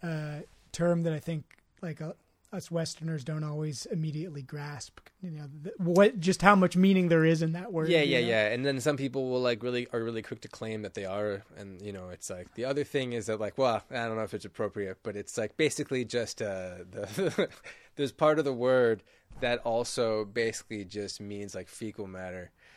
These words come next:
Speaker 2: So,
Speaker 1: Okay.
Speaker 2: so if you say it wrong, so a lot of people, jokingly, it's a joke that, like, people will say, <laughs>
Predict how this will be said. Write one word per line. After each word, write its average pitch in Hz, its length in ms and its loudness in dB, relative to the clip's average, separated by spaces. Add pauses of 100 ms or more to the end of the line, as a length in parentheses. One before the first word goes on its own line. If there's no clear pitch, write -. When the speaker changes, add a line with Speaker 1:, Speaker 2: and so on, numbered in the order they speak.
(100)
Speaker 2:
So, 196 400 6
Speaker 1:
Okay. 190 300 0
Speaker 2:
so 156 160 4
if 139 180 -2
you 131 60 -4
say 151 260 4
it 127 100 0
wrong, 127 440 -2
so 123 180 -2
a - 0 -
lot 120 200 0
of 113 100 -6
people, 120 240 -10
jokingly, 117 600 -4
it's 101 260 -12
a 98 40 -12
joke 98 380 -10
that, 98 140 -8
like, 95 140 -10
people 110 280 -8
will 98 100 -6
say, 104 540 -6 (600)
<laughs> - 140 -8